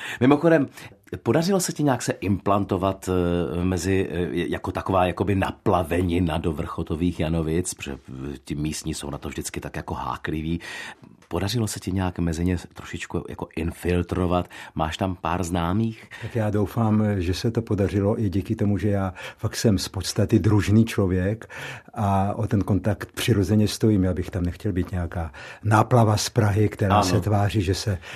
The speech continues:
Speaker 2: jaksi ráda pozdraví s místními, já chci být jeden z nich.
Speaker 1: Ano, ano.
Speaker 2: Takže já to tak cítím a takže na mě povolávají, jako zatím přes tu baronku se sdružují, jakože třeba volají:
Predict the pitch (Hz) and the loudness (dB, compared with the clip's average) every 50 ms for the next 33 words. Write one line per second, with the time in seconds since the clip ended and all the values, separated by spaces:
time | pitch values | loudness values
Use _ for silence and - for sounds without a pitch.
0 | - - 110 - - - 127 113 113 113 117 113 113 104 98 - - - - - | -4 -2 -2 2 4 6 8 8 10 8 10 10 8 6 6 2 -8 -6 4 6
1 | 127 120 107 107 117 113 98 104 98 - - 107 92 - - - 131 120 110 101 | 6 8 10 8 8 8 8 6 4 4 2 2 2 2 4 4 6 6 6 4
2 | 95 95 - - 92 98 92 101 95 85 95 90 82 - - 101 104 107 95 - | 2 -2 -4 -4 -2 -2 0 2 2 2 2 0 0 0 0 0 2 2 0 -2
3 | - - 82 80 78 73 71 73 - 69 71 104 92 - - 104 98 95 87 - | -4 -6 -6 -6 -4 -6 -8 -10 -10 -4 -4 -4 -2 0 0 2 2 2 0 0
4 | 101 90 - 92 - - - - 104 82 - - 113 110 113 110 107 101 - - | -2 0 0 -2 -4 -4 -2 -2 -2 0 4 6 6 6 6 4 4 2 -2 -6
5 | - - - - - 101 - 113 104 107 104 98 90 - 101 95 101 104 104 104 | -12 -12 -6 -2 -2 2 4 4 6 6 6 6 6 4 6 6 8 8 8 8
6 | 104 101 104 104 104 101 101 104 101 95 - - 98 90 85 104 - - 104 - | 8 6 6 6 6 6 6 4 4 2 0 -2 -2 0 2 0 0 0 -2 0
7 | - 107 - - 120 90 95 92 90 92 92 90 - 92 - - 98 82 82 92 | 0 -2 2 2 2 2 4 2 4 2 2 0 -2 -6 -2 -2 0 0 0 0
8 | 92 82 85 104 107 107 110 123 131 - - - - - 127 - - 104 - - | 0 2 2 4 4 6 6 4 2 0 -4 -10 -10 -10 -8 -2 -2 -2 -2 0
9 | - 101 95 - - 98 98 92 82 92 98 98 98 101 101 104 101 92 | -2 -2 -2 -2 0 0 2 2 2 2 4 4 6 6 6 6 4 2